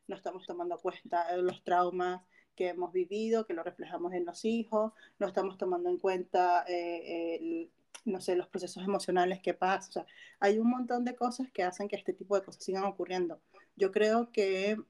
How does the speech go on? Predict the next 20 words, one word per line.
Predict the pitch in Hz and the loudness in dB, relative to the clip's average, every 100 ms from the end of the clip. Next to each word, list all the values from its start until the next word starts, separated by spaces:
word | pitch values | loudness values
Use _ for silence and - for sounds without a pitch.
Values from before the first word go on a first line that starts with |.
| - | -8
esta, | 220 - - 196 208 214 208 196 - | -6 -6 0 2 2 2 0 -2 -4
esta | 190 - _ 196 196 208 202 185 175 - _ _ _ | -8 -8 _ -2 0 0 -2 -2 -8 -12 _ _ _
ola | 233 202 214 220 220 220 | 2 4 6 4 2 0
de | 196 180 175 170 | 0 -2 -2 -2
lo | 185 | -2
importante | 185 180 175 180 180 202 | -2 -2 0 0 2 2
de | 208 | 2
las | 196 | 0
emociones | 180 175 - 190 196 196 | -4 -4 -2 -4 -4 -6
y | |
la | 180 | -6
salud | - 180 | -4 -2
mental | 180 180 196 | 0 0 0
y | 196 | 0
tal, | 190 196 214 _ _ _ _ _ _ _ _ _ | -2 0 -2 _ _ _ _ _ _ _ _ _
creo | - 208 202 208 202 | 4 6 6 4 4
que | 208 196 170 - - _ | 2 2 -2 -12 -20 _
puede | - 202 208 214 | 4 4 4 0
cambiar, | 208 185 180 190 180 180 | 0 0 2 2 2 2
¿no? | 180 196 | 0 -2